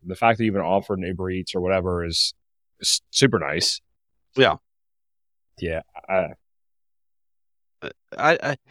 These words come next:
Speaker 1: it's so, it's
Speaker 2: I
Speaker 1: fru-,
Speaker 2: don't
Speaker 1: it's
Speaker 2: know. And
Speaker 1: frustrating. It's frustrating because it's like, you're gonna ruin something nice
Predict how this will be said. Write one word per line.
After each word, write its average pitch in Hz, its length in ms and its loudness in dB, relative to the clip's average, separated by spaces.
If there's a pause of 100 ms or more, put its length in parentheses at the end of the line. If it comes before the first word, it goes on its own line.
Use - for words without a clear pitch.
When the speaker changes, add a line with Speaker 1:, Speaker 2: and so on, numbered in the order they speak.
(100)
Speaker 1:
it's 117 180 2
so, 170 140 10
it's 135 100 6
Speaker 2:
I 147 160 4
Speaker 1:
fru-, 131 140 2
Speaker 2:
don't 190 180 4
Speaker 1:
it's 123 100 2
Speaker 2:
know. 127 160 6
And 110 60 6
Speaker 1:
frustrating. 85 420 2
It's 120 140 -6
frustrating 143 500 2
because 113 260 -6
it's 98 140 -8
like, 104 280 -2 (480)
you're 120 180 2
gonna 147 200 6
ruin 123 360 8
something 113 440 0
nice 101 680 0